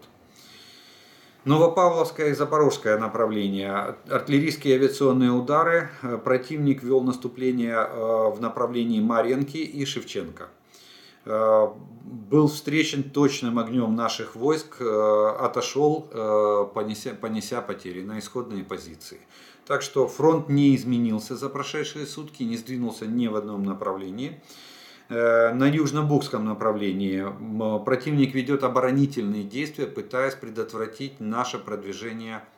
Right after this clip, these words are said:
вперёд. У нас есть успехи на отдельных участках фронта. Мы, э, продолжаем оттеснять противника и продвигаться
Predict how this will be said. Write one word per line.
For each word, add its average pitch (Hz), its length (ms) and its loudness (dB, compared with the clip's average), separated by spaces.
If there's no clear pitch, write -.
вперёд. 107 460 0
У 120 80 -6
нас 139 240 2
есть 123 220 -4
успехи 156 500 -10
на 117 540 2
отдельных 110 680 -2
участках 113 480 -4
фронта. 151 360 -2
Мы, 135 280 -4
э, 110 380 0
продолжаем 131 760 2
оттеснять 120 680 -6
противника 147 640 -8
и 127 220 -8
продвигаться 110 800 -6